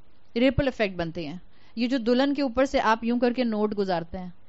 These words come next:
dance करा के उसको, पता नहीं आप गुजारते कि नहीं गुजारते, पहले जमाने में तो गुजारते थे, बीस साल पहले तो गुजारते थे, मेरे सर पर से तो बहुत गुजरे थे, आपके सर से गुजरे कि नहीं गुजरे? आप अपना सदका उतार के किसी को देते, तो ये घुमाने की जरूरत क्या है?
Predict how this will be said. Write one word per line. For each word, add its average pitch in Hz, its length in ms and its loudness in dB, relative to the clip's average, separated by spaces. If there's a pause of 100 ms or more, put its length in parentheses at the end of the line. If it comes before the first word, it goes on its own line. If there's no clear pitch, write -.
(560)
dance 185 300 2
करा 180 200 0
के 180 120 -6
उसको, 185 240 -8
पता 226 200 -2
नहीं 247 100 2
आप 226 60 0
गुजारते 220 360 2
कि 226 80 -4
नहीं 220 100 -4
गुजारते, 208 380 -2
पहले 208 280 -4
जमाने 196 260 -4
में 190 140 -6
तो 185 60 -6
गुजारते 175 400 -6
थे, - 160 -16 (340)
बीस 233 160 2
साल 247 140 4
पहले 202 200 0
तो 180 100 -6
गुजारते 165 360 -4
थे, 202 120 -12 (220)
मेरे 233 140 4
सर 226 160 2
पर 214 60 -2
से 220 100 -4
तो 208 100 -8
बहुत 170 220 -2
गुजरे 175 260 -2
थे, 196 120 -10 (500)
आपके 202 240 0
सर 214 120 -2
से 208 140 0
गुजरे 202 320 2
कि 214 80 -2
नहीं 196 180 -2
गुजरे? 185 280 -6 (1700)
आप 196 160 4
अपना 220 220 0
सदका 233 300 0
उतार 233 240 4
के 247 120 -2
किसी 240 220 -4
को 247 120 2
देते, 220 160 0
तो 269 80 0
ये 277 160 6
घुमाने 247 340 6
की 349 120 6
जरूरत 226 300 4
क्या - 140 -4
है? 170 120 -8